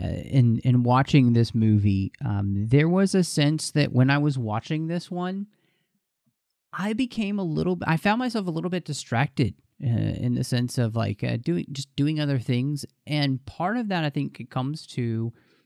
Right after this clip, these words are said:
that I have seen this plot before in a James Bond movie. Eh, but, like you said, it is better paced, and I think in the end it amounts to a better story for the most part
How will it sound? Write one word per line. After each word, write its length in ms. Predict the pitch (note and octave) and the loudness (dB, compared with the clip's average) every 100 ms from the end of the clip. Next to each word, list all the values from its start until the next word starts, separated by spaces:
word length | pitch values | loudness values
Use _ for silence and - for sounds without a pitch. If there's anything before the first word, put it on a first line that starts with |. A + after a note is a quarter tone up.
| - | -6
that 120 | C#3 | -2
I 80 | C3+ | 0
have 260 | B2 D#3 D#3 | 2 0 0
seen 240 | - C#3 | 0 0
this 160 | B2 - | 0 -2
plot 360 | - C#3 F3 | 0 0 2
before 320 | B2 A2+ G2+ | -2 -2 0
in 60 | F#2+ | 0
a 80 | G#2+ | -2
James 320 | G#2 F#2+ F#2+ | 0 0 0
Bond 280 | - G2+ G2 | 2 2 2
movie. 360 | D#2 F2+ A#2+ D#3+ _ _ _ _ _ _ _ _ - | -2 -2 -2 -2 _ _ _ _ _ _ _ _ -2
Eh, 520 | D#3 D3 C#3+ C#3+ C3+ C#3 _ | 2 4 2 0 -4 -8 _
but, 320 | G#3+ B3+ D3 - - | 4 4 2 -4 -6
like 320 | C#3 C#3 C#3 | -4 -4 -2
you 180 | F3+ B3+ | -2 -2
said, 420 | - G#2+ G2+ - - | 0 0 -2 -4 -4
it 200 | D#3 - | -4 2
is 680 | E3 D#3+ D#3 D3+ C#3+ C3+ - _ | 4 6 6 4 4 2 -2 _
better 260 | - D3 E3+ | 2 4 4
paced, 680 | - D3 C3+ D3+ - - - _ _ _ _ - | 6 6 6 2 -2 -16 -20 _ _ _ _ -8
and 120 | C#3 | -4
I 120 | B2+ | -4
think 320 | C3 D3 C#3 | -2 0 2
in 140 | C#3+ C3 | 2 2
the 160 | B2+ | 2
end 360 | B2 B2 B2 A#2+ - | 2 2 0 -2 -4
it 260 | B2+ G#2+ - | -6 -6 -4
amounts 540 | C#3 B2 B2+ A#2+ - | 0 0 0 -4 -8
to 400 | - - B2 A#2+ A#2 | -8 0 2 2 2
a 100 | B2 | 0
better 420 | A2+ A#2+ A2+ G#2+ | 0 0 0 -4
story 1040 | - - - - C#3 C#3 C3 G#2 G2 A2+ C#3 _ | -6 -14 -10 -4 0 2 2 2 0 -2 -4 _
for 120 | - A#2 | -6 -2
the 100 | G#2 | 0
most 420 | G#2+ C3+ E3+ - | 2 2 2 0
part 340 | - F2+ - | 0 2 -4